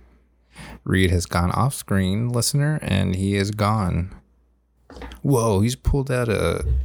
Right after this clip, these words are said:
oh, what the hell? He's pulled out a photo of, what the hell is this?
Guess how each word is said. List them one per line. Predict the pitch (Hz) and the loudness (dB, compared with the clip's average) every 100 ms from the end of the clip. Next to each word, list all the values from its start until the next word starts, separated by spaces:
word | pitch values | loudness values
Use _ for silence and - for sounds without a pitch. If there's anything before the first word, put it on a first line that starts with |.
| - _ _ _ - - - _ _ _ _ _ _ _ _ _ _ _ _ _ _ _ _ _ _ _ _ | -6 _ _ _ -20 -20 -20 _ _ _ _ _ _ _ _ _ _ _ _ _ _ _ _ _ _ _ _
oh, | 107 170 196 98 | 0 2 2 2
what | 95 156 | 0 -2
the | - 87 | -2 0
hell? | 90 98 | 2 2
He's | 135 | 0
pulled | - 165 180 | -2 -2 0
out | 143 | 0
a | |
photo | - - 98 131 151 156 | 0 0 0 2 0 -2
of, | 107 104 104 104 98 120 - _ _ _ _ _ - | 0 2 2 0 -2 -8 -20 _ _ _ _ _ 2
what | 160 240 - - - | 2 2 -4 -20 -2
the | 120 104 | -2 0
hell | 139 165 - | 0 -2 0
is | 107 170 - | -2 -2 0
this? | 90 82 80 - - | 0 2 0 -2 -4